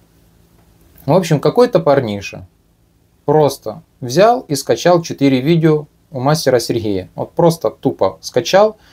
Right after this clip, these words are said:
наложил свою музыку и закинул. То есть, одним словом, скоммуниздил чужой контент. Это уже как минимум неприятно.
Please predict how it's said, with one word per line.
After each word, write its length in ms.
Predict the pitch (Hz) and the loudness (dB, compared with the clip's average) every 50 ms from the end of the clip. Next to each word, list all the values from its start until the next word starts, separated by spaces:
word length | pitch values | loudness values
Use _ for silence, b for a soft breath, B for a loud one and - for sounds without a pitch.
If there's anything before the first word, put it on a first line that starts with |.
| b b b | b b b
наложил 440 | b 135 143 143 143 131 127 127 110 | b 0 2 2 2 2 2 -2 -4
свою 260 | - - 131 139 151 | -4 -2 0 0 0
музыку 480 | 175 208 220 185 175 165 170 - 147 139 | 0 0 -2 -2 -2 -2 -2 -2 -2 -2
и 40 | 123 | 0
закинул. 520 | 113 127 127 - - 92 85 87 92 95 _ _ | -2 -4 -4 -6 -8 -10 -10 -12 -14 -18 _ _
То 80 | - 101 | -10 -10
есть, 240 | 95 92 - - _ _ | -10 -10 -12 -18 _ _
одним 320 | - 147 139 165 262 285 208 | -8 -6 -4 -2 0 0 0
словом, 300 | 165 214 214 208 180 165 | 2 2 4 4 2 0
скоммуниздил 800 | 165 - 165 156 160 175 196 233 254 233 190 190 202 196 175 - _ | 0 0 2 4 4 4 4 2 0 0 -2 -4 -6 -6 -8 -12 _
чужой 480 | - - 135 117 120 147 175 185 175 165 _ _ _ _ _ _ | -6 -2 -2 0 2 2 0 0 -2 -6 _ _ _ _ _ _
контент. 680 | - 147 156 156 160 - - 107 90 85 85 85 _ _ b b b b b b b b b b b b b b b b _ | 0 2 2 2 2 0 -2 -2 -2 -2 -6 -12 _ _ b b b b b b b b b b b b b b b b _
Это 280 | - 247 285 277 208 190 | 0 0 2 4 4 4
уже 200 | 180 165 165 160 | 6 4 4 2
как 180 | 160 143 - | 0 -2 -4
минимум 440 | 190 196 208 196 180 165 151 139 139 | -2 0 2 2 4 4 4 2 2
неприятно. 680 | 156 170 165 165 160 151 131 113 95 90 - - - - | 2 0 0 0 0 2 2 2 2 0 -2 -8 -18 -20